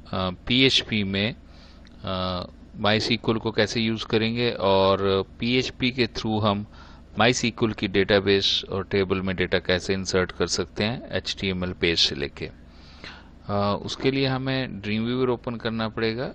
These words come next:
और Dreamweaver आप स्टार्ट कर सकते हैं या आप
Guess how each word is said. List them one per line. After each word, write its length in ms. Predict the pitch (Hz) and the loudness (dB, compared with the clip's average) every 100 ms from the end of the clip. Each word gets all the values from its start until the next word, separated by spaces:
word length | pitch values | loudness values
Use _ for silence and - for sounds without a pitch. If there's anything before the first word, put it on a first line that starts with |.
| - - | -12 -10
और 420 | 95 92 90 90 | -6 -4 -6 -6
Dreamweaver 480 | 101 110 117 120 123 | -6 -4 -4 -2 -2
आप 320 | 127 101 101 | -2 -2 -4
स्टार्ट 380 | - - 208 202 | -8 -6 -2 -2
कर 160 | - 104 | -4 -10
सकते 380 | - 104 - 113 | -10 -14 -12 -12
हैं 220 | 131 - - - - - - - - - - - | -10 -14 -20 -20 -20 -20 -20 -20 -20 -20 -20 -6
या 200 | 104 | -2
आप 80 | 101 | 0